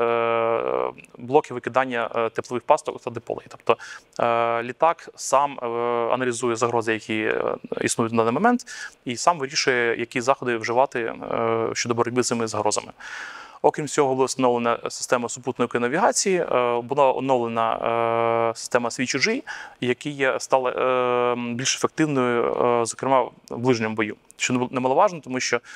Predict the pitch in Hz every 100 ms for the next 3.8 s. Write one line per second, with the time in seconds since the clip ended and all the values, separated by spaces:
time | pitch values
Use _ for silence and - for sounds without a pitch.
0 | - _ 120 120 117 113 120 131 123 -
1 | - 120 123 123 123 131 175 131 120 -
2 | 120 117 117 117 117 117 113 123 123 120
3 | - - 117 117 120 135 - 117